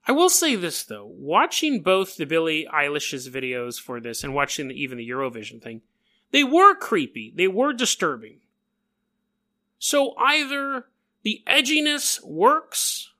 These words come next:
or there is some group behind the scenes. And not only are they all powerful,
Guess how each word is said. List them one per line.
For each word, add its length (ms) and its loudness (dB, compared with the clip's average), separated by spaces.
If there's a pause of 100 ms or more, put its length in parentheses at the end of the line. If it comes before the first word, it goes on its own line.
(800)
or 500 4 (1000)
there 300 4
is 480 -4 (100)
some 320 -2
group 420 -2
behind 380 -2
the 60 -2
scenes. 500 -4
And 160 0
not 260 8
only 680 -2 (340)
are 160 6
they 100 6
all 200 4
powerful, 840 0